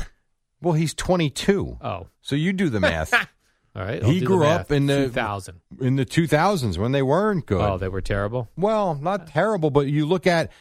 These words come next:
Speaker 1: if he was born, let's say he was born in ninety-nine. I'm just,
Speaker 2: All
Speaker 1: I,
Speaker 2: right.
Speaker 1: I don't know if he was or he wasn't. Ninety-eight,
Speaker 2: I'm not,
Speaker 1: ninety-nine.
Speaker 2: Jerry, I'm gonna Google that while you say.
Speaker 1: You're at the end of the Aikman era for the most part,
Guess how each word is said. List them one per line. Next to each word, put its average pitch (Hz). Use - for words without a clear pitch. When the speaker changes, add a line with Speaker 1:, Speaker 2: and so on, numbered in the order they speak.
Speaker 1:
if 135
he 180
was 240
born, 165
let's 208
say 226
he 190
was 160
born 139
in 123
ninety-nine. 98
I'm 95
just, 98
Speaker 2:
All 175
Speaker 1:
I, 127
Speaker 2:
right. 110
Speaker 1:
I 139
don't 147
know 131
if -
he 127
was 107
or 95
he 82
wasn't. 73
Ninety-eight, 120
Speaker 2:
I'm 110
not, 107
Speaker 1:
ninety-nine. 104
Speaker 2:
Jerry, 113
I'm 120
gonna 269
Google 185
that 190
while 175
you 165
say. 101
Speaker 1:
You're 180
at 190
the 165
end 160
of 165
the 165
Aikman 117
era 101
for 131
the 120
most 101
part, 90